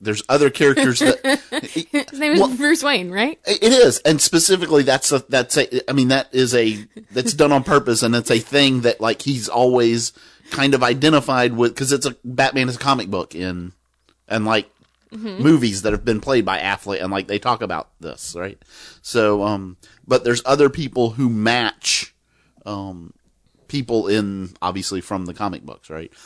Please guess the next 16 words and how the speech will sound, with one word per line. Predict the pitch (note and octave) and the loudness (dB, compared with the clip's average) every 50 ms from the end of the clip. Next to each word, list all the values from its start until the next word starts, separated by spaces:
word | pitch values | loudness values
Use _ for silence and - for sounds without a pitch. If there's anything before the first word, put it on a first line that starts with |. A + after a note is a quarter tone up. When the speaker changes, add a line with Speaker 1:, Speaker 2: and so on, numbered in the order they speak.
| - - | -16 -10
Speaker 1:
Like, | - - | -8 -8
Speaker 2:
Right. | B2+ - | -4 -2
Speaker 1:
he | B2+ B2 | 0 0
has | A#2+ C3 A#2 A#2 A2+ | 2 2 0 0 0
an | A#2+ A#2 A2+ | 0 -2 -2
uncle | G#2 A#2+ B2+ B2 - A#2 G#2+ | 0 -2 -2 -2 -2 -2 -2
that | G2 G2+ G2 | -2 -2 -4
ends | G2+ G2+ F#2+ | -4 -4 -4
up | G#2 - - | -6 -8 -6
taking | - G#2+ F#2+ - G2+ F#2+ | -6 -8 -8 -8 -10 -10
care | F2 - A2 G#2+ G2+ F#2 | -8 -6 -4 -4 -4 -4
of | F2 D2+ | -6 -8
him, | E2+ E2+ D#2+ D#2 D#2 D#2 _ _ _ _ _ _ _ - | -12 -16 -14 -14 -16 -18 _ _ _ _ _ _ _ -8
who | - G#2 G2 | -6 -4 -4
is | F#2+ F2+ F#2 | -4 -6 -8
very, | F#2+ F#2+ G#2 G2+ G2 F#2+ F#2+ F#2+ F#2+ F#2 F#2 F2+ E2+ E2+ | -8 -6 -4 -2 -2 -2 -2 -4 -4 -6 -8 -10 -12 -16